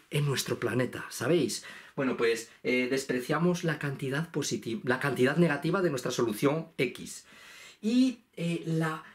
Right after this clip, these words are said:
la positiva va a ser ocho, ocho, ocho. Eh, hemos dicho que en el ejercicio, en el ejercicio que me ha mandado mi estudiante no aparecen unidades por ninguna parte. Eh, para mí son muy importantes las unidades, pero no las hay, así que voy a decir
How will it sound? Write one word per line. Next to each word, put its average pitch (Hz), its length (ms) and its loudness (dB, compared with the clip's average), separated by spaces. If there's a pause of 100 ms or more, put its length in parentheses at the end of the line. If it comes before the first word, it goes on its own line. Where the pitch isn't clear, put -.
(140)
la 160 420 2
positiva 233 880 2 (100)
va 185 80 4
a 185 40 -4
ser 202 400 2
ocho, - 420 0 (140)
ocho, - 300 -4 (680)
ocho. - 400 -2 (260)
Eh, 135 500 0
hemos 202 220 6
dicho 226 320 -2
que 160 380 2
en 156 80 2
el 151 100 2
ejercicio, 143 680 0
en 131 100 -2
el 131 80 0
ejercicio 147 400 -2
que 190 80 2
me 185 80 6
ha 185 40 4
mandado 175 340 2
mi 151 120 4
estudiante 202 600 4
no 165 80 2
aparecen 175 320 2
unidades 165 340 4
por 156 180 -4
ninguna 151 400 0
parte. 120 380 -2 (480)
Eh, 107 140 4
para 107 220 -2
mí 131 100 0
son 156 320 -2
muy 143 240 6
importantes 127 640 0
las 123 180 -2
unidades, 104 460 2
pero 110 160 0
no 131 100 2
las 147 220 0
hay, 147 160 -2
así 175 240 -4
que 196 100 4
voy 185 140 6
a 202 120 2
decir 208 400 -2